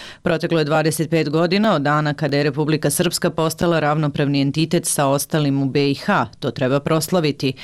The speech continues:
Građani R S-a doneli su odluku na referendumu, tu se dalje ne pitamo ni Izetbegović ni ja, nego narod, rekao je Nikolić. Šta znači najavljeni odlazak čelnika Srbije, predsjednika Nikolića i ministara u vladi na proslavu Dana R S?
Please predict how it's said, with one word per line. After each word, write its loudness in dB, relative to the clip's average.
Građani 2
R 2
S-a 2
doneli -2
su -2
odluku 0
na 2
referendumu, 0
tu -4
se -4
dalje 2
ne 0
pitamo 0
ni 2
Izetbegović 0
ni 0
ja, 2
nego -2
narod, 2
rekao -2
je 2
Nikolić. -2
Šta -2
znači 0
najavljeni 2
odlazak 0
čelnika 0
Srbije, 0
predsjednika -4
Nikolića 0
i 2
ministara 2
u 0
vladi 2
na 2
proslavu -2
Dana 0
R 2
S? 0